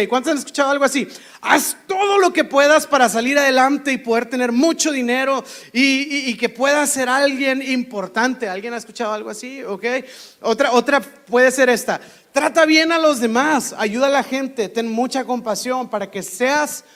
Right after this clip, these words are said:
una buena persona". ¿Tiene sentido? Esto se nos enseña, esto es parte de lo que se enseña en la sociedad. Pero si prestamos atención, lo que la ecuación de estas frases que nos enseñan como manera de vivir, lo que nos están diciendo esto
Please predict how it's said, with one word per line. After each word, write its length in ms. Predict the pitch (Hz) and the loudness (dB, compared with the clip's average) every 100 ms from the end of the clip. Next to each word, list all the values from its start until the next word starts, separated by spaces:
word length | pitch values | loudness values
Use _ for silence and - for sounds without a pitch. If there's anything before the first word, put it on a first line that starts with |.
| _ - | _ -10
una 360 | 180 220 233 220 | -4 -2 -2 -4
buena 340 | 202 208 214 | -2 -2 -4
persona". 420 | 208 185 170 127 - | -8 -8 -8 -10 -4
¿Tiene 180 | 175 240 | -4 -2
sentido? 440 | 254 254 277 285 | -4 -4 -4 -4
Esto 180 | 240 226 | -6 -10
se 100 | 240 | -12
nos 140 | 220 | -10
enseña, 460 | 208 196 226 254 226 | -10 -8 -8 -6 -8
esto 160 | 226 | -10
es 60 | 202 | -12
parte 240 | 220 214 220 | -10 -8 -8
de 40 | |
lo 120 | 208 | -10
que 80 | 208 | -12
se 80 | 170 | -20
enseña 240 | 165 190 | -20 -12
en 60 | 214 | -12
la 60 | |
sociedad. 440 | 202 190 190 185 190 - - - | -12 -12 -10 -8 -10 -16 -20 -6
Pero 140 | - 269 | 0 4
si 160 | 294 | 4
prestamos 680 | - 294 285 359 349 392 370 | 6 4 2 2 0 0 0
atención, 680 | 381 370 302 262 285 302 254 | -2 -2 -4 -4 -4 -4 -2
lo 140 | 214 214 | -2 -2
que 80 | |
la 160 | 226 220 | 0 0
ecuación 580 | 214 233 202 247 269 294 | -2 -6 -6 -6 -6 -2
de 120 | 247 | -2
estas 240 | 247 262 | -2 -8
frases 420 | 254 220 220 226 214 | -6 -4 -4 -4 -8
que 100 | 202 | -10
nos 200 | 180 180 | -8 -10
enseñan 420 | 170 208 208 190 | -8 -8 -6 -10
como 320 | 185 170 165 - _ | -10 -10 -10 -12 _
manera 440 | 185 185 190 226 247 | -8 -4 -4 -4 -4
de 60 | |
vivir, 520 | 226 208 247 190 - - | -6 -6 -8 -10 -12 -6
lo 140 | 185 | -4
que 100 | 208 | -2
nos 140 | 202 | -2
están 200 | 196 226 | -2 -4
diciendo 420 | 240 226 240 226 220 | -4 -4 -4 -2 -2
esto 360 | 190 - 139 | -2 -6 -16